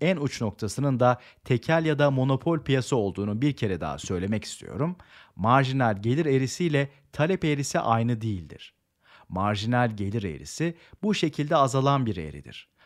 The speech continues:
Tam rekabetçi gibi yatay bir doğru değildir. Bundan dolayı da marjinal maliyeti, marjinal geliri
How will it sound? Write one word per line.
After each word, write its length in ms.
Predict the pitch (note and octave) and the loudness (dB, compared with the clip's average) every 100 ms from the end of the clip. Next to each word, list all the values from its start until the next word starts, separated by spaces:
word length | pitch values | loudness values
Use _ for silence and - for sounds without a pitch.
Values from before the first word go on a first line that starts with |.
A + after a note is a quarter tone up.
| _ | _
Tam 240 | - F3+ D#3+ | 0 0 2
rekabetçi 600 | D3+ D#3 D3 D3 - C#3+ | 2 2 2 0 -2 -2
gibi 380 | A#2+ B2+ C3+ - | 0 0 -2 -4
yatay 380 | A#2+ C#3+ D3+ C3+ | -4 0 0 2
bir 160 | C3 | 0
doğru 320 | A#2+ A#2 A#2+ G#2+ | 2 2 2 -2
değildir. 500 | F2+ C#2 - - _ _ _ - | -6 -10 -18 -20 _ _ _ -8
Bundan 380 | G2+ A#2 A#2+ | 0 4 4
dolayı 320 | G2 D2 C2+ B2+ | 2 -4 -8 -2
da 200 | C#3+ - - - | -2 -4 -14 -4
marjinal 540 | A2 A2+ G#2+ A#2+ A#2+ | 2 2 2 0 0
maliyeti, 680 | G2 D2+ C#2+ D2+ E2+ F3 F#3 - _ | 0 -4 -8 -12 -6 -4 -4 -8 _
marjinal 580 | G#2 A2+ A2 G#2 A2 G#2 | 0 2 2 0 -2 -2
geliri 560 | D#2+ C#2+ C#2+ C3 E3+ | -6 -12 -4 -2 -2